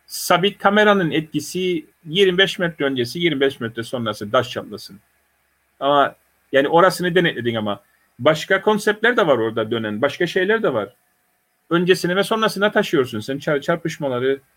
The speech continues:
Bu bilimsel yazılan şeylerdir. Ona bakmıyoruz. Biz o kavşakta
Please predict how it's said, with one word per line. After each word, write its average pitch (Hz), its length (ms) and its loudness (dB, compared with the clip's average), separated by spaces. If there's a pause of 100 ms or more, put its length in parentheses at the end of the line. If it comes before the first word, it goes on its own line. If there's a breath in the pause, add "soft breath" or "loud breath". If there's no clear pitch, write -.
(100)
Bu 151 120 0
bilimsel 170 380 2
yazılan 170 340 2
şeylerdir. 185 580 0 (920)
Ona 190 220 4
bakmıyoruz. 233 720 2 (880)
Biz 220 300 -6 (120)
o 214 100 6
kavşakta 190 800 0